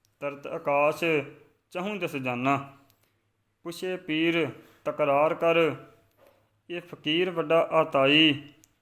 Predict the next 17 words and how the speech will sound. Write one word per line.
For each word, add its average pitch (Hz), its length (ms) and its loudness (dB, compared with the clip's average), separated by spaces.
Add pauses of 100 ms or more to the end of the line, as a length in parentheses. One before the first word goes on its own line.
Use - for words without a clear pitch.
(120)
ਇੱਥੇ 147 340 -6
ਵਿੱਚ 160 220 -10
ਬਗਦਾਦ 135 560 2
ਦੇ 175 340 2 (640)
ਵੱਡੀ 143 340 0
ਕਰਾਮਾਤ 170 580 0
ਦਿਖਲਾਈ। 151 800 2 (640)
ਪਾਤਾਲਾਂ 160 640 -2
ਆਕਾਸ਼ 156 480 0
ਲੱਖ, 165 320 0 (800)
ਓੜਕ 165 280 -10
ਭਾਲੀ 156 400 -2
ਖਬਰ 160 320 -6
ਸੁਣਾਈ। 156 640 2 (680)
ਫਿਰ 185 200 -2
ਦੁਰਾਇਣ 160 500 -2
ਦਸਤਗੀਰ, 156 840 2